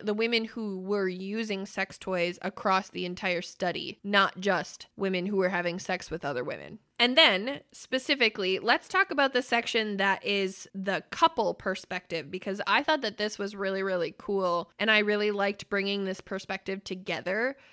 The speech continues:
because I also really feel not only that sex toys are looked at as a woman product, but I really feel like sex toys are looked at as a solo product,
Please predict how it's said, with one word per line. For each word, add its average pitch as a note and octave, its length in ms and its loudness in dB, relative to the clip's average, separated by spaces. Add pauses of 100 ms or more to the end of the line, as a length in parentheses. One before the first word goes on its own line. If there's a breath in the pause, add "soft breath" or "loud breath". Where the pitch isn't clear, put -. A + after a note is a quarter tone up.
(200 loud breath)
because A3+ 360 -2 (120)
I A3+ 140 10
also C4+ 440 2
really G#3 320 2
feel F#3+ 440 0
not G3 280 -2
only G#3+ 380 -2
that F#3+ 280 -2
sex - 320 -6
toys G3+ 360 -2
are F#3 180 0
looked F#3 300 -6
at F#3 240 -2
as F#3 320 -2
a G3 100 2
woman F#3 520 -2
product, F#3+ 600 -2 (140 soft breath)
but A3+ 120 4
I G#3 100 6
really A#3+ 420 0
feel A#3 280 2
like F#3+ 220 2
sex - 300 -4
toys G#3+ 260 0
are F#3 140 2
looked G3 240 -2
at F#3 180 0
as F#3+ 260 2
a F#3 160 2
solo G3 920 2
product, - 720 -2